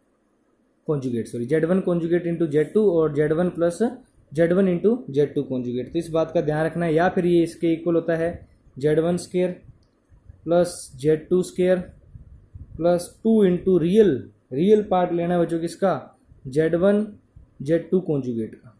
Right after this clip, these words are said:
तो ध्यान रखना है इस बात को, जेड टू का conjugate, Z one का नहीं, जेड टू का conjugate और into Z one। तो इस, ये formula आपको ध्यान रखना है इसके अंदर, जेड वन को इसका square plus Z two का स्क्वायर plus Z वन conjugate into Z टू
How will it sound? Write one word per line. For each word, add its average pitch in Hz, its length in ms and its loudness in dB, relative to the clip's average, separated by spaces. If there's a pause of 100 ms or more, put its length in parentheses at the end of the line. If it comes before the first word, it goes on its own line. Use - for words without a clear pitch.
(220)
तो 131 60 -10
ध्यान 143 260 -2
रखना 170 160 -4
है 180 60 0
इस 151 120 -6
बात 165 200 -2
को, 185 160 -2 (440)
जेड 165 380 -2
टू 226 140 2
का 208 180 2
conjugate, 139 680 -4
Z 143 200 0
one 175 180 0
का 190 100 0
नहीं, 208 160 0
जेड 165 260 0
टू 190 120 2
का 190 180 0
conjugate 160 480 -4
और 175 160 0
into 202 180 0
Z 147 200 0
one। 113 160 -4
तो 147 120 -4
इस, 165 240 -4 (360)
ये 165 100 0
formula 165 440 0
आपको 165 240 -2
ध्यान 147 220 -2
रखना 151 180 -6
है 147 60 -2
इसके 143 200 -8
अंदर, 160 280 -6 (600)
जेड 143 240 -2
वन 160 160 -2
को 165 160 -2
इसका 165 280 -2
square 170 260 -4
plus 160 220 -2
Z 139 200 -2
two 160 120 -4
का 165 100 0
स्क्वायर 160 280 -4
plus 156 160 0
Z 147 180 0
वन 175 200 -2
conjugate 170 440 -2
into 165 240 -4
Z 147 240 -2
टू 208 100 4